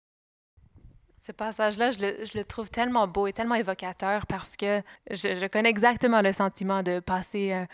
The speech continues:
un mendiant et puis tu te, il y a le choix. Est-ce qu'on se ferme à eux ou est-ce qu'on s'ouvre à eux et on ouvre la porte à tous ces sentiments de,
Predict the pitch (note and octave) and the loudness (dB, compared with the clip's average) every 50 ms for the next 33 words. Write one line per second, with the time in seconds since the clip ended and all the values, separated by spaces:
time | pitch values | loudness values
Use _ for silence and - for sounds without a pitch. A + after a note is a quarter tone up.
0 | - - _ - G#3 G#3 G3+ G3 G3 F3 G3 G3+ G3+ G3 F#3 - - - F#3+ F#3+ | -18 -6 _ 2 4 4 4 4 2 0 0 0 0 -2 -4 -6 -8 -8 -8 -8
1 | F#3+ F#3+ _ - - - - - - - _ - _ _ _ _ _ _ _ _ | -8 -10 _ -18 -20 -20 -20 -20 -20 -20 _ -20 _ _ _ _ _ _ _ _
2 | F#3+ - - G3+ G3 _ - - - - G#3+ G#3+ G#3+ G#3+ G#3 - - - G3+ F3 | -12 -6 -6 -6 -6 _ -8 -8 -6 2 6 6 8 8 6 4 4 2 4 2
3 | E3+ E3+ F3 - - - G3 F#3+ - G3+ - - - - G#3 G#3 B3 G3 - D4+ | 2 0 -2 -4 -2 -2 0 0 0 -2 -4 -4 -2 4 8 8 8 8 6 2
4 | C#4+ C#4+ D4 - C4+ D#4 E4+ E4 B3+ G3+ - - - G3+ F#3+ - - A#3+ A#3+ A3+ | 4 4 6 6 6 4 4 4 4 2 2 2 0 0 0 2 0 2 2 2
5 | G#3 F#3+ F#3 F#3 - - F#3+ G3 G3+ G3+ - - - - - _ - G3+ G3 G3+ | 4 4 4 4 4 2 0 0 -2 -4 -6 -18 -20 -20 -16 _ -2 0 0 2
6 | G3+ G#3+ A3+ A#3 G#3 F#3+ G#3 F#3 F3+ F3+ F#3 - G#3 G#3+ G#3 - - F#3+ - - | 2 2 2 2 2 0 2 4 4 2 4 6 4 4 4 2 -6 -6 -6 -4
7 | - A3+ A3 - G#3 G#3 - G3+ F#3+ F#3+ F#3+ - F#3+ F#3+ F#3 F#3+ G3 F#3+ F3 F3 | -4 -2 -2 -2 -4 -2 0 -2 -2 -2 -2 -4 -2 0 0 2 0 0 0 -2